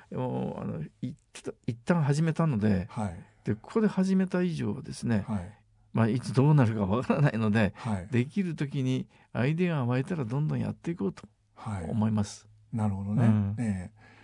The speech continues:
Speaker 1: まあ、過去にあの、五年間休止したということもありましたし、
Speaker 2: はい。
Speaker 1: 今回が十一年ぶりなわけですが、
Speaker 2: うん。
Speaker 1: もうそんな休止してる暇はないよ。
Speaker 2: そうです。今度十一年休止したら大変ですよ。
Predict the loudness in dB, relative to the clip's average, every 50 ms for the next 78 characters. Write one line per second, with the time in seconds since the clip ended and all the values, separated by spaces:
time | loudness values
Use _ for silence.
0 | -16 -6 -2 -2 0 0 -2 0 2 4 4 6 6 6 4 4 4 2 2 2
1 | 4 4 4 2 0 0 0 0 0 0 0 0 -2 0 0 -4 -4 -2 -4 -4
2 | -2 -2 -4 -4 -6 -10 -8 -6 -4 -2 0 0 0 0 0 -4 -8 -8 -6 -6
3 | -2 2 2 2 4 4 2 2 2 -2 -2 -4 -2 2 4 4 4 2 2 0
4 | 2 4 4 4 4 4 4 4 4 2 -2 0 4 4 4 4 4 2 0 -2
5 | -2 -4 -6 -16 -20 -20 -20 -4 0 0 2 2 2 2 2 2 2 0 0 0
6 | 0 2 2 0 -2 0 0 0 0 2 0 0 0 0 0 0 0 0 -2 0
7 | -2 -2 -4 _ _ _ _ _ _ _ _ -6 -4 -2 -2 -2 -4 -6 -14 -20
8 | _ _ _ 0 2 4 4 4 2 2 2 2 0 2 2 4 4 4 4 2
9 | -2 -2 -2 -2 -2 -2 -2 0 0 0 0 0 0 4 4 4 4 4 2 2
10 | 4 4 4 2 4 4 2 2 2